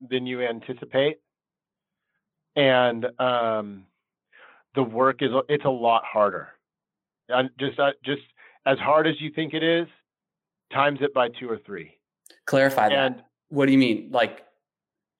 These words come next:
Speaker 2: I know we've talked about some of it, right? Like, you gotta learn,
Speaker 1: Yeah,
Speaker 2: but you're talking
Speaker 1: no,
Speaker 2: about
Speaker 1: and I
Speaker 2: learning
Speaker 1: don't, and
Speaker 2: curve
Speaker 1: I
Speaker 2: and
Speaker 1: don't, and I don't mean it in a bad way,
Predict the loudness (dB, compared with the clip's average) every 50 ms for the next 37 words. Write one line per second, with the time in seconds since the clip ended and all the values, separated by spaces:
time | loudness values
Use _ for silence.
0 | _ _ _ _ _ _ 0 2 4 6 6 6 4 4 2 0 -2 -2 -2 -2
1 | -2 -2 -2 -4 -6 -12 -12 -12 -12 -10 -8 -8 -8 -6 -4 -2 -2 -2 -2 -6
2 | -8 -10 -6 -4 -4 -4 -4 -6 -8 -8 -4 0 2 2 4 4 4 2 0 -2
3 | -2 0 0 2 2 2 2 2 0 0 0 0 0 0 -2 0 0 0 -2 -2
4 | 0 0 2 2 0 -2 -2 -2 0 0 0 0 0 0 0 0 -2 -4 -4 -2
5 | -2 -2 -2 -2 -4 -4 -2 0 2 2 0 0 -2 -6 -6 -6 -8 -12